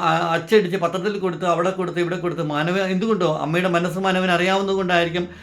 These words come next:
അമ്മയെ ഉപേക്ഷിച്ച് പോയ ഭർത്താവ് ഒരുപക്ഷേ തൻ്റെ അച്ഛൻ അതോർത്ത്, അത് കണ്ട് ചിരിക്കുമെന്ന് ഓർത്തിട്ടായിരിക്കും വളരെയേറെ പൊസസീവായിട്ടുള്ള അല്ലെങ്കിൽ മറ്റു പല കാരണങ്ങളും കാണുമായിരിക്കും. ആ കാരണങ്ങളിലേക്കൊന്നും ഞാനിപ്പോൾ തീർച്ചയായിട്ടും ഞാൻ കടക്കുന്നില്ല. അങ്ങനെ മാനവ് അമ്മയെ ഇറക്കി, ഏ, ഇറങ്ങി, ഉം, തിരക്കി ഇറങ്ങി പുറപ്പെട്ടു.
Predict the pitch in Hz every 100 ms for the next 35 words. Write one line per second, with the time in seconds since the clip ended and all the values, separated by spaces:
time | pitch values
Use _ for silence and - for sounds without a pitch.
0 | - 151 180 196 175 165 185 190 185 165
1 | 151 165 185 190 190 - - 160 180 175
2 | 196 170 180 170 - 196 180 180 180 170
3 | 175 175 160 190 175 226 208 185 175 175
4 | 165 156 165 156 147 170 190 185 165 156
5 | 160 208 196 175 170 160 165 160 165 185
6 | - - - 220 269 247 240 233 247 262
7 | 247 196 147 135 127 147 196 196 196 214
8 | 208 208 196 180 165 165 160 160 156 143
9 | 147 143 143 123 127 143 131 156 - -
10 | - 180 220 240 - - - 196 208 214
11 | 196 196 214 214 190 185 180 196 185 170
12 | 160 147 175 165 175 180 180 156 147 139
13 | 139 160 180 196 165 170 151 143 147 147